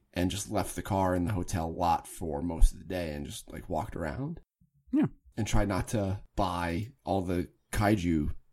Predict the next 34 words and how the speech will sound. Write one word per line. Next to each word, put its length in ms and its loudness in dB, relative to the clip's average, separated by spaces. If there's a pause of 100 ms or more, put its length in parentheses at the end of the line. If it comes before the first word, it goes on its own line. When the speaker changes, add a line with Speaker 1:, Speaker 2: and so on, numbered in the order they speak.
(160)
Speaker 1:
the 80 -2
cool 180 2
kaiju, 500 2 (280)
like, 200 -2 (120)
Godzilla 420 0
stuff 340 -2
in 280 -4 (240)
Little 140 -4
Tokyo. 680 4
<laughs> 40 -20 (720)
Like, 100 0
these, 240 6
these 200 8
really 200 8
neat 220 6
looking 320 2
Godzilla 580 2
figurines 460 -2
are, 80 0
like, 160 -4
three 140 2
hundred 260 0
bucks 180 -2
a 60 -4
piece. 440 -2 (580)
Speaker 2:
You 100 6
have 80 6
to 100 6
employ, 580 6
uh, 180 4 (260)
some 240 4
measure 200 6
of 80 2
self-restraint 720 0